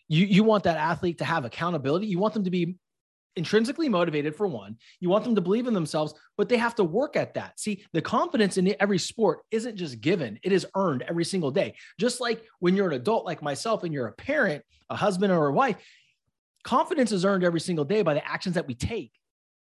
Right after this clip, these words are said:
And we wanna teach the kids that at an early age, because if we don't teach them that, then when they get older,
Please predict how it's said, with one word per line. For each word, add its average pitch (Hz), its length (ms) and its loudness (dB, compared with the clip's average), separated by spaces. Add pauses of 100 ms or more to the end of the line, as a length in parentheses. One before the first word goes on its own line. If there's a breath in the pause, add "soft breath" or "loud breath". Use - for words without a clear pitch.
(720 soft breath)
And 170 100 2
we 214 80 6
wanna 254 300 4
teach - 220 -2
the 160 60 -2
kids 262 280 -2
that 170 200 4
at 160 120 2
an 165 60 2
early 190 380 0
age, 196 300 -2
because 170 260 0 (180 loud breath)
if 151 140 0
we 214 80 4
don't 254 200 4
teach - 280 2
them 311 200 4
that, 359 260 4 (460 loud breath)
then 208 140 6
when 269 80 2
they 254 100 2
get 226 200 2
older, 302 440 2